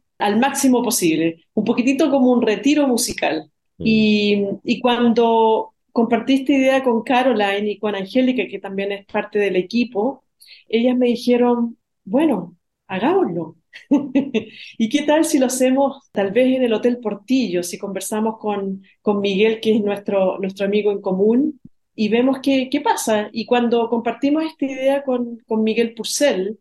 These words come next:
Speaker 1: que es el encargado del, del hotel en Portillo, a él le encantó la idea. Entonces, luego venía el paso de cómo, cómo lo hacíamos realidad, porque
Speaker 2: Mm.
Speaker 1: nosotras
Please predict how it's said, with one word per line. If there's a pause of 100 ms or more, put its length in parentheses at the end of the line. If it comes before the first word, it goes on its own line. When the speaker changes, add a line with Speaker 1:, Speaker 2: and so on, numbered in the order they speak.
Speaker 1:
que
es (120)
el
encargado
del,
del
hotel
en
Portillo, (300)
a
él
le
encantó
la
idea. (480)
Entonces, (240)
luego
venía
el
paso
de
cómo,
cómo
lo
hacíamos
realidad, (300)
porque
Speaker 2:
Mm.
Speaker 1:
nosotras